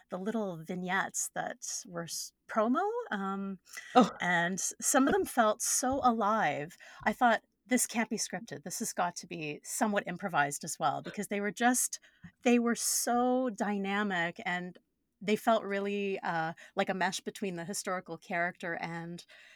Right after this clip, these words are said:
Speaker 1: the artist's personality,
Speaker 2: <laughs>
Speaker 1: you know? I, I laughed watching those little previews before the, the s-, the thing even started earlier in the day, and I just couldn't wait. You know, they, they whet my appetite, so to speak. So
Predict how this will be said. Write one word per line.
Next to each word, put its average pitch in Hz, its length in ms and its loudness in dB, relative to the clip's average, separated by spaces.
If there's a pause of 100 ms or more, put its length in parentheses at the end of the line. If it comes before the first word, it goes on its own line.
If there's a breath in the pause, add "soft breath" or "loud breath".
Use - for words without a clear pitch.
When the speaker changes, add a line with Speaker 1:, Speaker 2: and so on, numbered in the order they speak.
(140 soft breath)
Speaker 1:
the 208 160 4
artist's 233 540 8
personality, 208 920 4 (180 loud breath)
Speaker 2:
<laughs> - 160 -6
Speaker 1:
you 202 140 0
know? 202 300 4
I, 277 140 10 (100)
I 294 140 12
laughed 359 420 12
watching 349 380 6
those 294 240 2
little 277 220 0
previews 247 720 0
before - 340 0
the, 247 200 2 (200)
the 247 60 2
s-, - 140 -2 (140)
the 269 80 6
thing 285 200 2
even 269 260 2
started 269 640 2 (640 loud breath)
earlier 277 360 2
in 277 100 4
the 254 100 2
day, 233 480 0
and 214 220 -2 (280)
I 220 100 6
just 247 220 -2
couldn't 277 220 2
wait. 254 500 0
You 214 80 -4
know, 196 120 0
they, 185 200 -2
they 190 120 0
whet 180 220 4
my 175 120 2
appetite, - 580 -4
so 170 140 -6
to 170 80 -8
speak. - 380 -10
So 185 220 -6